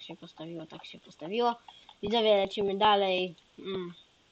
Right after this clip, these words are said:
Tak, tak, tak. Tak,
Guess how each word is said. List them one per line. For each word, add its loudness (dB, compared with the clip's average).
Tak, -2
tak, -8
tak. 2
Tak, -10